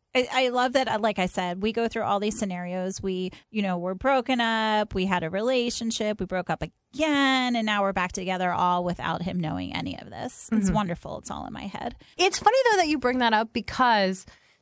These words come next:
Speaker 2: there's something that women do that men don't understand, which is we can have a bad dream where they do something terrible and wake up and then we're mad at them for the rest of the day. That's how powerful the things in our head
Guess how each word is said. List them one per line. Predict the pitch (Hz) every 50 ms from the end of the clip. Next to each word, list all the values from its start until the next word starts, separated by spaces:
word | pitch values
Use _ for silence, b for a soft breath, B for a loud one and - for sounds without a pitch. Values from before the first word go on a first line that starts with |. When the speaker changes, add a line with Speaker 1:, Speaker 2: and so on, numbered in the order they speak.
| b -
Speaker 2:
there's | - 277 294 269
something | - 320 320 330 - 440 427 415
that | 392 302 240
women | 240 226 226 240 247 254 240
do | 202 202 190 190 190 208
that | 214 208 156
men | 175 190 185 185 185
don't | 190 202 202 202
understand, | 196 190 196 196 - - - 208 185 165 - 165 196 190 - b b b b b
which | - 220 220 - -
is | 220 202 196 190 185 -
we | - 208 196 220 240 269
can | - - 349 349
have | 302 262 285 285 285 285
a | 254
bad | 208 - 220 202 190 190 196 196 190
dream | 190 196 196 202 196 180 160 156 160 180 180 - _ _ _ _ _ _ _ _ _ -
where | 214 214 202 202
they | 185 196 190 202
do | 196 220 220
something | - - 214 214 - 233 214 202
terrible | - - 185 180 175 175 170 160 131 135 175 180 180 -
and | 196 202 190 190
wake | 190 185 190 190
up | 202 185 180 180 -
and | - 196 202
then | 196 196
we're | 202 208 202
mad | 202 190 180 190 214
at | 202 202
them | 170 156 165 160 180
for | 175 - 185
the | 180 165
rest | 156 151 147 - - 180
of | 160 -
the | 170
day. | 165 208 202 156 120 - 147 - _ _ _ _ _ _ _ _ _
That's | - 208 202 -
how | 220 226 214
powerful | 196 - - 214 214 226 226 208 - - 208 202 202
the | 180 196
things | 180 - 208 202 196 196 185 180
in | 170 165
our | 147 147
head | - - - 185 180 165 160 160 -